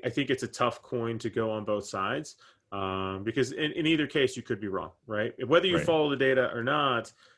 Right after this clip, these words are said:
Speaker 1: um, in either case, you could be wrong.
Speaker 2: Yeah, exactly. So when you're talking about this data, uh,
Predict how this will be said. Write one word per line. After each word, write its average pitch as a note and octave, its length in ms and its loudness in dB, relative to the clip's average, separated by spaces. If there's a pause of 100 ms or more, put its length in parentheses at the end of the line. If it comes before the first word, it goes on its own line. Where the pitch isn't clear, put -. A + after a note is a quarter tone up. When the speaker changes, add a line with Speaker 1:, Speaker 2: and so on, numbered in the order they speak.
(160)
Speaker 1:
um, G#2+ 500 0
in C3+ 120 -2
either C3+ 160 4
case, A2 320 -2
you G2+ 40 -10
could G2+ 180 -10
be G2 100 -6
wrong. F2+ 220 -8 (220)
Speaker 2:
Yeah, D2 180 -8 (260)
exactly. E2+ 420 -8 (380)
So F#3 120 4
when F#3 200 4
you're F3 100 0
talking G#3 460 -4
about A2 600 -2 (160)
this G2+ 240 -10
data, G2 640 -6
uh, - 340 -14